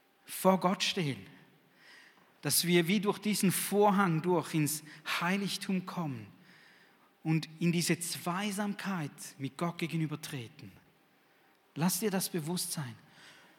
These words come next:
Sei dir bewusst, dass Gott zu dir sprechen möchte, wenn du das Abendmahl nimmst. Dass er ganz persönlich zu dir reden möchte. Sei offen für sein Reden. Und denk mal darüber nach, welchen Zugang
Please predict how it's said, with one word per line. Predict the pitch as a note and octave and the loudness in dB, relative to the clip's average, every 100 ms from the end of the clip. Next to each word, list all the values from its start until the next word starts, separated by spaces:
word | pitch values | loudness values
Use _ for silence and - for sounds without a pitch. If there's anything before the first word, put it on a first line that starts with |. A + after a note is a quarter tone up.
| _ _ _ _ _ - | _ _ _ _ _ -4
Sei | - G#3+ | 4 6
dir | A3 | 6
bewusst, | F#3+ F3 A#3 A3+ | 6 6 4 2
dass | F3+ - - | 2 0 0
Gott | A#3 A#3 | 0 0
zu | - E3+ | -2 -2
dir | C#3 A3+ C#4 A3+ | -2 -2 0 0
sprechen | - - D#3 A3 A#3 - A#3+ | 0 -4 -2 0 0 2 4
möchte, | A#3+ - - C3 A2 - - _ _ _ _ _ _ _ - | 2 0 -4 -8 -10 -12 -20 _ _ _ _ _ _ _ -4
wenn | C#3+ | 0
du | D#3+ | 2
das | D3+ C#3+ | 0 -2
Abendmahl | F#3 F#3+ A3 F#3 F3+ | -2 -2 -2 -2 -2
nimmst. | F3 A#2+ G#2+ - - - _ _ _ _ _ _ _ _ | -2 -6 -10 -14 -16 -20 _ _ _ _ _ _ _ _
Dass | D3 D#3 | -6 -4
er | |
ganz | D#3+ G#3+ A3+ | 0 0 0
persönlich | - G3+ A3 A3+ G#3+ | 0 0 0 -2 -2
zu | G#3 | -4
dir | F#3+ E3+ | -2 0
reden | F#3 G3 | 0 0
möchte. | F#3 C#3+ D3 | -2 -2 -4
Sei | - F#3+ G#3 - | -2 0 -2 -4
offen | G3 - G3 | -6 -4 -6
für | - | -4
sein | D#3+ E3 | -4 -4
Reden. | D3 D#3+ F3+ D#3 A2+ - _ _ _ _ _ _ - - - _ _ _ _ _ _ _ _ _ _ _ _ _ _ _ _ _ _ _ _ _ _ _ - | -4 -4 -6 -8 -16 -18 _ _ _ _ _ _ -20 -20 -20 _ _ _ _ _ _ _ _ _ _ _ _ _ _ _ _ _ _ _ _ _ _ _ 0
Und | D#3+ E3 | 0 2
denk | F#3+ G3 | 0 0
mal | F#3+ E3+ | 0 0
darüber | D#3 D#3 D3 | 0 0 0
nach, | C#3 C#3+ - C3 | 0 0 -2 -2
welchen | D3+ D#3+ D#3+ C#3+ | -2 0 -2 0
Zugang | - - F#3+ F3 C#3+ A2+ G#2 | 0 0 0 -2 -6 -8 -12